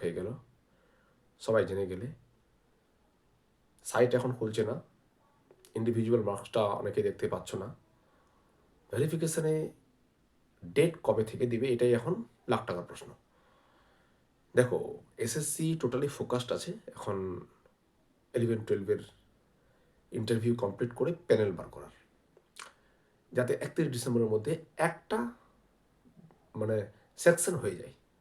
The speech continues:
মানে ইলেভেন টুয়েলভটা যাতে হয়ে যায়। এবং নাইন টেনের জন্য already আবেদন করবে, জানা হয়ে গেছে। তিন মাসের বা ছ মাসের একটা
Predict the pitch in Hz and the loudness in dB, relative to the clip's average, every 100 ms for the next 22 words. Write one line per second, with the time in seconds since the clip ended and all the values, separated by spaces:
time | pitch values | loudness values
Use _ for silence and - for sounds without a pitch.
0 | _ 117 - 117 123 147 151 143 165 151 | _ -4 -2 4 4 4 2 2 2 -2
1 | 151 139 92 - - _ _ _ _ _ | -2 -4 -6 -10 -20 _ _ _ _ _
2 | _ _ _ _ _ _ - 113 113 107 | _ _ _ _ _ _ 0 2 2 2
3 | 135 151 160 160 156 156 156 156 - 113 | 2 4 2 2 2 0 0 0 2 2
4 | 117 120 123 127 - _ _ _ - 107 | 4 2 2 -2 -8 _ _ _ -2 0
5 | 110 110 - 131 143 175 - - _ _ | 0 -2 0 2 4 0 -4 -14 _ _
6 | 87 104 95 104 123 131 127 160 - _ | -8 -6 -4 2 4 2 0 -6 -10 _
7 | - 143 143 147 160 143 110 - 107 107 | -4 -2 0 -2 -4 0 -2 0 -2 0
8 | 104 104 175 | -2 -2 -4